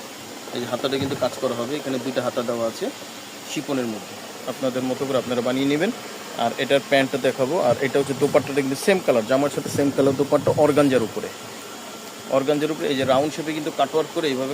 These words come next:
কাজটা করা আছে। আর ভিতরেও কিন্তু এই যে ছোট ছোট করে এখানে, আহ, টাসেল দেওয়া আছে, আবার এইভাবে করে কাজটা করা আছে। আর এটা কিন্তু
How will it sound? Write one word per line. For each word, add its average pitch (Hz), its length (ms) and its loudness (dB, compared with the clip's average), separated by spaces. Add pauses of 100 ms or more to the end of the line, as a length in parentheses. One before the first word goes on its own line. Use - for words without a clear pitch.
কাজটা 120 300 -2
করা 113 200 -2
আছে। - 140 -10 (800)
আর 127 160 -4
ভিতরেও 160 380 2
কিন্তু 165 180 -4
এই 170 140 0
যে 135 120 -2
ছোট 139 120 -4 (140)
ছোট 139 120 -2 (100)
করে 139 140 0
এখানে, 127 260 0
আহ, - 80 -6 (440)
টাসেল 127 320 0
দেওয়া 123 200 6
আছে, 120 220 -2
আবার 123 160 0
এইভাবে 117 360 -2
করে 135 200 -2
কাজটা 123 240 -2
করা 117 240 2
আছে। 151 200 -2 (1600)
আর 127 140 4
এটা 151 200 2
কিন্তু 160 200 0